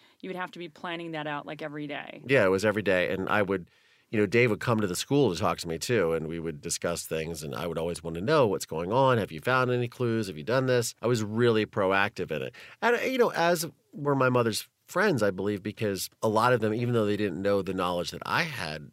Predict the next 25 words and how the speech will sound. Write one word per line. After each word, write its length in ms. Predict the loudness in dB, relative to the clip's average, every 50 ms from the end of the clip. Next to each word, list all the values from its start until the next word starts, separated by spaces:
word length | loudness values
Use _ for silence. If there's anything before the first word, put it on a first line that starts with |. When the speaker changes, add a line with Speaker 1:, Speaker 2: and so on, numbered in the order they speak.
| _ _ _
Speaker 2:
known 480 | -18 -16 -12 -8 -8 -6 -6 -6 -8 -8
of, 180 | -10 -12 -12
of 200 | -12 -12 -12 -12
hearing 360 | -12 -10 -10 -8 -8 -8 -10 -10
the, 220 | -10 -12 -14 -16 _ -14
the 100 | -14 -10
thuds 560 | -4 -2 0 2 2 2 2 0 -2 -4 -6
and, 300 | -6 -6 -6 -8 -8 -8
and 180 | -8 -8 -8
being 220 | -6 -6 -6 -6 -4
terrified 500 | 0 2 4 4 4 2 2 2 2 2
in 80 | 2
the 80 | 0 -2
middle 260 | -2 0 -2 -2 -2
of 60 | -4
the 60 | -4 -2
night, 240 | -2 -2 -2 -4
and, 120 | -6 -8 -8
you 120 | -8 -8
know, 160 | -6 -6 -6 -2
everyone 360 | -2 0 2 2 2 2 2
knew 160 | 2 2 2 2
that 80 | 0
my 120 | -2 -4 -6
father 520 | -2 0 2 2 2 2 0 -2 -2 -4